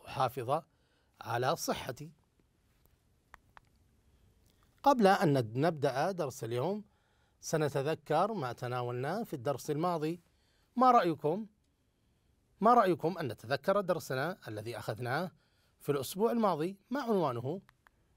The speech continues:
نعم، أحسنتم وبارك الله فيكم،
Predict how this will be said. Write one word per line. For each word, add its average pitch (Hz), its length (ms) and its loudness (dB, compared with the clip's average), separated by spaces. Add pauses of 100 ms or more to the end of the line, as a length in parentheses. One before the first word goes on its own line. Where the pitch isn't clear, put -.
(1000)
نعم، 139 460 4
أحسنتم 214 720 0 (680)
وبارك 139 500 2
الله 120 320 -4
فيكم، 143 420 -4